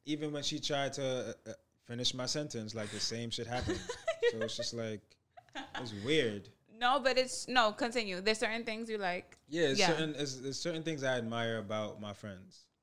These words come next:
Speaker 1: And that's what made me, that's what,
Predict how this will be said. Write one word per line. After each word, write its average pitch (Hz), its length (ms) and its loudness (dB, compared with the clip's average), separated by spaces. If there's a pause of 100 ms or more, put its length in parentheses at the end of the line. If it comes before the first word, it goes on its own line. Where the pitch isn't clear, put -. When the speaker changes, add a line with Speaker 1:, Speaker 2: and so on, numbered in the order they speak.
Speaker 1:
And 113 120 -18
that's 117 200 -4
what 117 120 -4
made 110 320 -4
me, 107 400 -8 (1300)
that's 127 220 -4
what, 127 360 -4